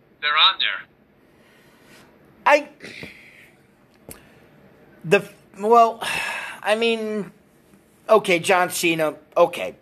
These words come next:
Speaker 2: I'll, I'll agree with that one. Um, Edge, I could agree with that one. Um, Becky Lynch,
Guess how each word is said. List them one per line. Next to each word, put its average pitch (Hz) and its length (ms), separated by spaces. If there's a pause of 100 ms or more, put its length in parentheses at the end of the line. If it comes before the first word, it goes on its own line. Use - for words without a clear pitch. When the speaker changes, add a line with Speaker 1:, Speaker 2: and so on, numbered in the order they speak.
(100)
Speaker 2:
I'll, 170 340
I'll 170 260
agree 143 240
with 123 140
that 113 240
one. 104 280 (540)
Um, 147 440
Edge, 185 580 (420)
I 175 180
could 180 220
agree 165 280
with 156 120
that 127 260
one. 113 360 (760)
Um, 127 680 (540)
Becky 220 380
Lynch, 233 800